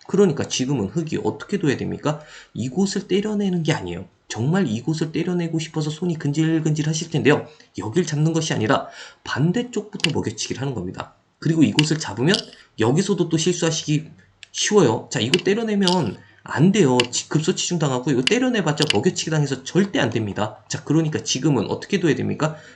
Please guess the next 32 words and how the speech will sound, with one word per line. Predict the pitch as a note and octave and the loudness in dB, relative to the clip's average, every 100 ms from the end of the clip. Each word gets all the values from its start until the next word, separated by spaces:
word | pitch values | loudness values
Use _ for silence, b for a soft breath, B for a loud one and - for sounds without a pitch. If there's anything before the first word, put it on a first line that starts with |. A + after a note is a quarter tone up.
| B | B
백이 | - G#2 C3 | -8 -6 -2
이곳을 | C3 B2+ D3 | 0 0 0
때려내면 | D#3+ C3 G#2+ B2 B B - | 2 2 2 0 B B -6
흙이 | G3 F3 | -4 -2
팩감을 | F3+ F#3 D#3+ | -4 0 0
쓰고 | - E3 G2+ - - - | 0 -2 -2 -6 -6 -6
받으면 | - G2+ C3+ D#3+ | -4 -2 0 0
이렇게 | B2 C#3 C3+ | 0 -2 0
때려내는 | E3+ G3+ G3+ G2+ B2 - B B - | 0 2 2 2 0 0 B B -6
패를 | C4+ C#4 C#4 F3+ | 0 4 4 4
이용해서 | C#3+ D3 C3+ C#3 | 2 2 2 0
흙을 | C3+ F3 E3+ | 0 2 2
살려야 | D#3 - G#3+ A3 D3+ | 2 -4 -4 -2 -2
된다라는 | A2 G#2+ G2+ - - B B | -4 -2 -4 -4 -10 B B
그러한 | - A2+ A#2+ G2 | -8 0 0 0
아주 | F#2+ G2 F#2+ - | -4 -6 -8 -4
재미난 | - A2 F3+ F#3 | -2 0 2 2
문제였습니다. | D#3+ C#3+ - G#2 G2+ A2+ - - | 2 0 0 -2 0 -2 -4 -8
자, | - - | -8 -6
지금 | - E3 F#3 - | -6 -2 -2 -2
이 | C3+ | -6
장면에서 | C#3 E3+ E3 C#3+ C#3 | -2 0 2 0 0
이 | G#2 | -4
정답. | - A2+ G2 - - B B B | -4 -4 -4 -6 -12 B B B
많은 | - - D#3 G#3+ | -4 2 4 4
분들이 | G3+ G3+ E3 | 0 -2 -4
이 | - C#3 F3+ | -2 0 0
수를 | - C4 A#3 D#3 | -2 -4 -4 -4
꼭 | - - - | -6 -6 -6
정답이라고 | - C#3+ D#3+ D#3 D3 | -2 0 0 0 0
생각하실 | D3 E3+ - F3+ F3+ | -2 -6 -4 -6 -4
텐데요. | G#2+ A2+ B2+ | 0 2 0